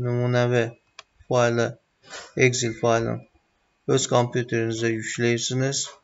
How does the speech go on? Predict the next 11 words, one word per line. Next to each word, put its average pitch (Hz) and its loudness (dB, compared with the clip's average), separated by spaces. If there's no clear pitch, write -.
və 127 0
yüklədikdən 127 0
sonra 120 0
qeydlərinizi 127 4
aparırsınız. 120 -2
Yəni, 113 -2
hesab 123 0
nömrəsinin, 120 0
ödəniş 139 2
kartının 127 2
son 123 0